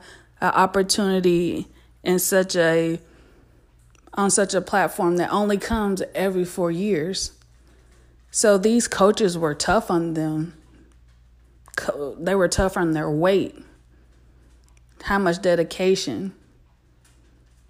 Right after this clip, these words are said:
And you still deal with the injuries in gymnastics just like you deal with any other sport.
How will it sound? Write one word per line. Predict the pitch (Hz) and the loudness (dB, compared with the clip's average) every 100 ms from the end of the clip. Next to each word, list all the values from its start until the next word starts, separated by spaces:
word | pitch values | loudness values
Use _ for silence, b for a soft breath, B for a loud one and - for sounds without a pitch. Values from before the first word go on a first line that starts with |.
| _ _ _ _ _ - - - - | _ _ _ _ _ -18 -18 -18 -12
And | 196 202 | -4 0
you | 190 | 0
still | 185 214 208 202 | 2 4 4 4
deal | 190 185 180 | 4 4 4
with | 170 | 2
the | - - | 0 -2
injuries | 185 208 180 160 160 165 180 | 0 0 0 -2 -2 -2 -6
in | - 175 | -2 0
gymnastics | 175 170 175 175 185 | 0 0 -2 -2 -4
just | 175 170 | -4 -4
like | 170 165 175 | -2 -4 -4
you | 170 | -2
deal | 170 156 | 2 2
with | 160 160 160 - | 2 -2 -4 -6
any | 170 170 156 | -4 -2 -2
other | 147 156 | -4 -6
sport. | - - 185 170 - | -10 -6 -4 -4 -8